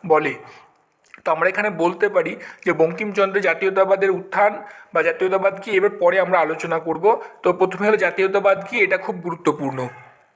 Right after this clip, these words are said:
তো <clears throat> এটা একটা বিষয়। এরপরে আসছে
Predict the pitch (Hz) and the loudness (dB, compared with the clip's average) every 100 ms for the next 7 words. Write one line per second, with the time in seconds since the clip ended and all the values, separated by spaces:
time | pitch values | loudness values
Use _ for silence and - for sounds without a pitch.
0 | _ _ _ - - _ _ _ _ _ | _ _ _ -20 -20 _ _ _ _ _
1 | _ _ _ _ _ - - 147 143 160 | _ _ _ _ _ -12 -2 0 0 -2
2 | - - _ _ _ _ _ _ - 160 | -8 -20 _ _ _ _ _ _ -6 -4
3 | - 160 160 - 175 185 185 - 202 185 | -2 -4 -6 -4 -2 0 -2 0 0 0
4 | 185 196 208 208 339 - - - 170 190 | -4 -2 0 -2 -4 -18 -20 -6 -2 0
5 | 202 202 202 196 - 185 185 - | 2 2 4 0 -2 0 0 -2